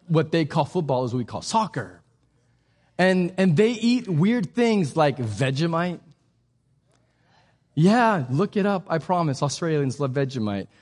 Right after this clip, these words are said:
They drink tea called rooibos, that's South African.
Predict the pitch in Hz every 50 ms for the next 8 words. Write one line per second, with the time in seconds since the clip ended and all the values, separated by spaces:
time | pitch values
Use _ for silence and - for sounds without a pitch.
0 | _ _ 120 143 170 175 151 147 180 190 190 185 147 - - - - 196 202 208
1 | 160 - - 170 151 131 123 120 143 151 160 175 156 165 175 175 175 - - 135
2 | 120 131 131 127 - - 147 131 117 - 127 135 135 - - 143 - 151 147 147
3 | 143 143 143 143